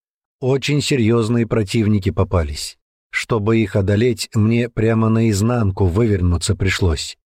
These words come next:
Теперь потребуется некоторое время для восстановления сил,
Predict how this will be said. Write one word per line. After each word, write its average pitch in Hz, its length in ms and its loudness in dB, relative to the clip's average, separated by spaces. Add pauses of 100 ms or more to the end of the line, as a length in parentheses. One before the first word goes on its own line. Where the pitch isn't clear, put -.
(380)
Теперь 160 420 -2
потребуется 139 760 0
некоторое 127 540 2
время 110 300 2
для 107 200 2
восстановления 120 720 2
сил, 104 440 -2